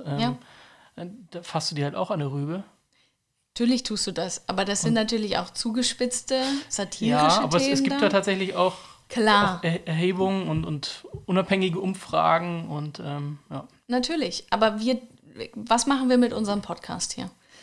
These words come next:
Speaker 2: Wir tragen ja dazu bei, dass wir gewisse Dinge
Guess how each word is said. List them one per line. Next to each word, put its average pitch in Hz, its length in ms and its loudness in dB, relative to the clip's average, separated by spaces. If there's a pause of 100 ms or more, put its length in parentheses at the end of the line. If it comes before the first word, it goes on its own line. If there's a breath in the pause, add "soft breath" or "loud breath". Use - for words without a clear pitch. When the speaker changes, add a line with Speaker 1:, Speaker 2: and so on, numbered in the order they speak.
(340 loud breath)
Speaker 2:
Wir 208 100 -6
tragen 247 340 4
ja 254 100 2
dazu 220 320 -2
bei, 214 520 0
dass 196 280 -2
wir 202 260 -2
gewisse 196 460 -4
Dinge 277 520 0